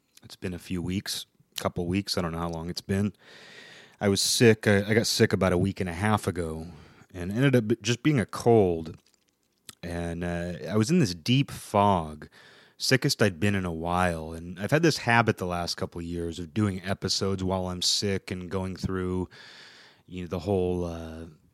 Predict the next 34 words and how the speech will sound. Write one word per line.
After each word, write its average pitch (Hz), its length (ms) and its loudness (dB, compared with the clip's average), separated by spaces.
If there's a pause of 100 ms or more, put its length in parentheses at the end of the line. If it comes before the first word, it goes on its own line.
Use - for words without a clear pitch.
(460)
kind 151 120 8
of 131 60 6
making 113 340 2
fun 104 380 0
of, 87 300 -6 (680)
of 101 160 -8
the 98 80 -4
fact 98 400 -4
that 104 80 -2
I'm 98 140 -4
advertising 101 800 0
it, 104 140 -4 (960)
'cause 104 180 -2
sometimes 107 440 2
that's 104 240 -4
a, 98 280 -2
a 113 60 -8
plea 175 460 0
for 107 160 -4
sympathy 92 680 -4
or 87 100 -8
a 90 60 -8
plea 123 380 0
for 101 180 -4
attention, 87 600 -8
you 82 80 -14
know, 80 180 -14
just 85 180 -14
letting 87 280 -8
the 90 80 -8
world 87 320 -4
know 87 160 -8
you're 82 200 -10
sick. - 580 -4